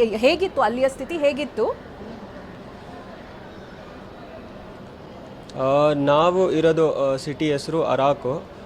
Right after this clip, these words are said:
Speaker 2: ನಾನು
Speaker 1: ಹ್ಮ್.
Speaker 2: ಅಲ್ಲಿ ಅರಾಕ್ University of Medical Sciences ಅಲ್ಲಿ ಓದ್ತಾ ಇದ್ದೆ.
Speaker 1: ಓಕೆ.
Speaker 2: ಅಲ್ಲಿಂದ ನಮ್ಮನ್ನ ಇವ್ಯಾಕ್ಯುಯೇಟ್ ಮಾಡಿ ಒಂದು, ಆ, ಪ್ಲೇಸ್, ಆ, ಐತೆ ಕುಮ್ ಅಂತ, ಅಲ್ಲಿ
Speaker 1: ಹ್ಮ್.
Speaker 2: ಕಳ್ಸಿದ್ರು. ಮತ್ತೆ ಅಲ್ಲಿಂದ ಇನ್ನೊಂದು ಜಾಗ ಮಶಾದ್ ಅಂತ, ಆ, ಮಶಾದ್ ಅಂತ ಐತೆ,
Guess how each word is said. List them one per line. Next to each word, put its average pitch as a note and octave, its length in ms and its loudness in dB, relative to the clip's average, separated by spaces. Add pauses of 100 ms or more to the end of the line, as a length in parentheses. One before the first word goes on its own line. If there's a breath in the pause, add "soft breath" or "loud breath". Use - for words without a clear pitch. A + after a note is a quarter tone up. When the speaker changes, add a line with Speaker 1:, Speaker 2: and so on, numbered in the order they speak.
(140)
Speaker 2:
ನಾನು B2+ 160 4
Speaker 1:
ಹ್ಮ್. B2+ 40 2
Speaker 2:
ಅಲ್ಲಿ B2+ 200 2
ಅರಾಕ್ C3 420 4
University D#3+ 460 4
of D3 120 4
Medical C#3+ 340 2
Sciences C#3 380 -2
ಅಲ್ಲಿ C3 140 2
ಓದ್ತಾ B2 260 -2
ಇದ್ದೆ. A#2+ 280 0 (540)
Speaker 1:
ಓಕೆ. - 120 -2
Speaker 2:
ಅಲ್ಲಿಂದ E3+ 280 6
ನಮ್ಮನ್ನ E3+ 300 8
ಇವ್ಯಾಕ್ಯುಯೇಟ್ D#3 680 6
ಮಾಡಿ D#3+ 260 6
ಒಂದು, D3 320 6
ಆ, B2 560 4 (200)
ಪ್ಲೇಸ್, C#3+ 260 4
ಆ, B2+ 440 2
ಐತೆ C3 260 4
ಕುಮ್ D#3+ 280 4
ಅಂತ, B2 220 4
ಅಲ್ಲಿ D3 580 2
Speaker 1:
ಹ್ಮ್. - 60 -2
Speaker 2:
ಕಳ್ಸಿದ್ರು. C#3+ 420 2
ಮತ್ತೆ D#3 240 4
ಅಲ್ಲಿಂದ D3+ 340 4
ಇನ್ನೊಂದು D3 440 6
ಜಾಗ C#3 220 8
ಮಶಾದ್ C3+ 500 2
ಅಂತ, A#2 180 -2 (140)
ಆ, A#2+ 100 0
ಮಶಾದ್ C3 360 2
ಅಂತ B2+ 160 0
ಐತೆ, C3+ 380 -2